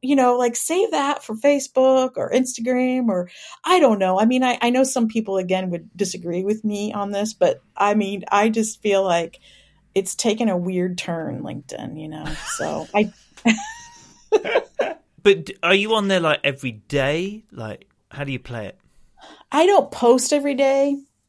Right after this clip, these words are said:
Speaker 1: I'm probably over there checking the feed or checking notifications every day. And I do get work that way, so I, I can't say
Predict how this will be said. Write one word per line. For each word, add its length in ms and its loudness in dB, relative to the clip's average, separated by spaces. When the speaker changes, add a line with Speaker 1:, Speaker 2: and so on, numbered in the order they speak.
Speaker 1:
I'm 160 4
probably 500 2
over 240 4
there 160 4
checking 760 -2
the 100 -6
feed 600 -8
or 120 -4
checking 320 -4
notifications 920 -4
every 160 0
day. 180 2
And 140 2
I 80 6
do 260 2
get 200 2
work 280 4
that 220 2
way, 180 4
so 220 0
I, 200 2
I 100 -2
can't 280 -4
say 480 0